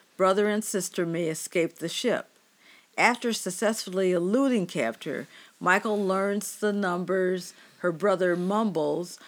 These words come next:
are actually coordinates to the planet Talos four.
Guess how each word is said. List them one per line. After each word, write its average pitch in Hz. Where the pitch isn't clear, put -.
are 170
actually 220
coordinates 175
to 185
the 175
planet 170
Talos 160
four. 151